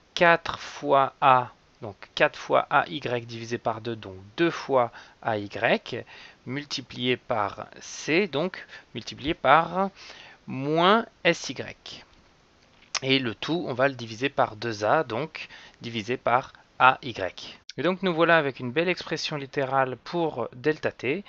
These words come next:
et on va maintenant passer à l'application numérique. Alors avant de passer à l'application numérique, je vais te donner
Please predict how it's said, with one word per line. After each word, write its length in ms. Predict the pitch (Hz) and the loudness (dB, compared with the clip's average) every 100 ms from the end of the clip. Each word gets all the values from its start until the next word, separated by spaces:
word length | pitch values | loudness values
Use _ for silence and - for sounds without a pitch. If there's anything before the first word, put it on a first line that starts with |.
| - - - | -16 -18 -6
et 100 | 120 | -2
on 80 | 123 | 0
va 140 | 123 | 0
maintenant 380 | 120 107 - 160 | 0 -2 -2 -2
passer 420 | 147 - - 143 | -2 -4 -2 0
à 160 | - 127 | 2 2
l'application 640 | 131 - - 113 - 175 | 2 -4 -8 -6 -4 -4
numérique. 500 | 156 139 104 110 - | -2 -4 -6 -10 -6
Alors 220 | 110 110 | -2 0
avant 180 | 120 147 | 2 0
de 60 | 147 | -2
passer 240 | 131 - | -4 -2
à 20 | |
l'application 460 | 120 113 - 110 117 | -4 -4 -8 -8 -8
numérique, 340 | 101 95 165 | -8 -6 -6
je 80 | 151 | -4
vais 120 | 117 | -6
te 100 | 113 | -6
donner 400 | 120 117 131 160 | -6 -4 -2 -4